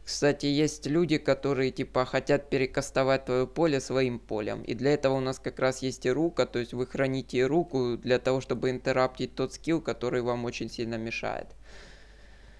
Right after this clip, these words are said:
Э, и вот эта обилка, на самом-то деле, она не такая уж и плохая. То есть в первом раунде мы кастуем, и у неё, да, у неё откат три раунда. Но как бы нашего Г Г, который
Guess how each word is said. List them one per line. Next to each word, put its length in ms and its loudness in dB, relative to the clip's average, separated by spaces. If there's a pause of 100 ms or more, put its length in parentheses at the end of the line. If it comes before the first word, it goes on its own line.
(720)
Э, 400 8
и 160 8
вот 280 10
эта 380 10
обилка, 420 8
на 120 6
самом-то 340 2
деле, 240 8
она 140 4
не 120 0
такая 300 4
уж 140 0
и 40 -2
плохая. 640 4 (100)
То 80 -2
есть 320 -2
в 40 -16
первом 440 6
раунде 380 4
мы 140 2
кастуем, 680 2
и 20 4
у 80 4
неё, 220 2
да, 300 12
у 60 10
неё 220 4
откат 440 4
три 640 4
раунда. 680 4 (420)
Но 280 4
как 340 2
бы 580 6
нашего 760 4
Г 100 4
Г, 320 8 (220)
который 720 2